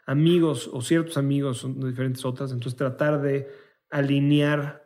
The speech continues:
este, estas lo más posible, ¿no? Y en la manera en la que las pueda mezclar, padrísimo, y en la manera en la que no pueda mezclarlas, pues no pasa nada,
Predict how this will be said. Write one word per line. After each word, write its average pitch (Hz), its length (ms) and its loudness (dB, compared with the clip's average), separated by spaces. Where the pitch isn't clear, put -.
este, 127 1300 -8
estas 131 600 -4
lo 123 160 -2
más 131 260 0
posible, 143 440 -6
¿no? 143 260 -10
Y 143 180 4
en 143 80 2
la 143 80 4
manera 156 160 4
en 175 60 4
la 160 80 0
que - 60 -4
las 127 120 -2
pueda 151 140 2
mezclar, 139 420 -2
padrísimo, 151 560 0
y 139 60 -2
en 120 80 -6
la 120 60 -6
manera 123 140 -2
en 131 40 0
la 135 100 -2
que 131 100 -8
no 131 140 -2
pueda 131 140 0
mezclarlas, 120 500 -6
pues 120 220 -16
no 120 260 -8
pasa 120 200 -8
nada, 139 320 -2